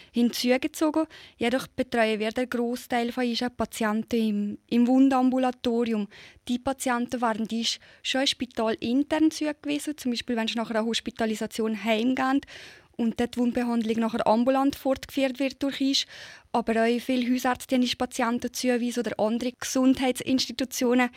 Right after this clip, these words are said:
wie zum Beispiel die Spitex oder Alters- und Pflegeheim, wo uns Patienten anmelden. Auch Apotheken, die Patienten, ähm, zum Teil zu uns überweisen.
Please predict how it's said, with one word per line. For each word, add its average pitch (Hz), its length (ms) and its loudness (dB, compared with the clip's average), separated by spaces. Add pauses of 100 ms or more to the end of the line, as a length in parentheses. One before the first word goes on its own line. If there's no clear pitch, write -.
wie 226 100 -2
zum 220 140 -4
Beispiel 214 260 -2
die - 100 -2
Spitex 240 720 -2
oder 214 220 -2
Alters- 214 340 0
und 208 100 -2
Pflegeheim, 220 680 0 (340)
wo 233 60 -2
uns 220 200 0
Patienten 220 540 -6
anmelden. 202 560 -4 (640)
Auch 226 140 4
Apotheken, 262 1080 0
die 254 180 2
Patienten, 240 640 -4
ähm, 220 300 0 (180)
zum 226 200 -4
Teil 233 240 4
zu - 160 -2
uns 247 120 2
überweisen. 240 640 0